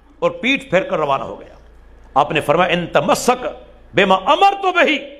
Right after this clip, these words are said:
दखल अल जन्नह।" सही बुखारी का अल्फाज, जो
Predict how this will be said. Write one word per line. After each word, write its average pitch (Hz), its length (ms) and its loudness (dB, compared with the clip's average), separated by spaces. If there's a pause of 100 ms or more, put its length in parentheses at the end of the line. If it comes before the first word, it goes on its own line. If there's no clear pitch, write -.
(160)
दखल 339 300 0
अल 349 120 2
जन्नह।" 381 440 -2 (1200)
सही 359 160 2
बुखारी 330 340 2
का 320 100 0
अल्फाज, 233 340 -4 (580)
जो 311 120 2